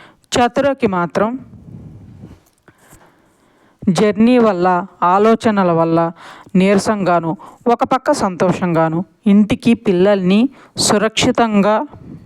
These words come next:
తెచ్చుకున్నాను అన్న సంతోషం ఉంటుంది. మహేంద్ర గారికి మాత్రం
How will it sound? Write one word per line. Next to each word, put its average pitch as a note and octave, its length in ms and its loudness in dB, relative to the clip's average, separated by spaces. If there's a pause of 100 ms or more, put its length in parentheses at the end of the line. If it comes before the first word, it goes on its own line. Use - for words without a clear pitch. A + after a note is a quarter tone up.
(480)
తెచ్చుకున్నాను F#3+ 920 -2 (360)
అన్న G#3+ 220 0
సంతోషం G3 760 0
ఉంటుంది. F3+ 500 -2 (540)
మహేంద్ర A#3+ 640 2
గారికి G3+ 360 0
మాత్రం G3+ 500 -2